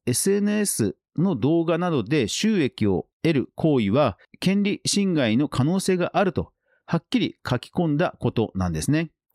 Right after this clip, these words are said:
二つ目、本人と誤解されないことを前提としたモノマネ芸は侵害には当たらない。この線引きも明確に、えー、記載されたんですね。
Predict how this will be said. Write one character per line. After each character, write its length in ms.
二 220
つ 140
目、 160
本 220
人 180
と 180
誤 220
解 220
さ 80
れ 100
な 120
い 40
こ 140
と 140
を 100
前 140
提 260
と 140
し 80
た 140
モ 180
ノ 100
マ 180
ネ 160
芸 340
は 300
侵 300
害 160
に 100
は 140
当 40
た 120
ら 100
な 100
い。 120
こ 100
の 220
線 340
引 80
き 260
も 240
明 240
確 320
に、 240
え 160
ー、 40
記 120
載 260
さ 140
れ 100
た 140
ん 40
で 100
す 100
ね。 200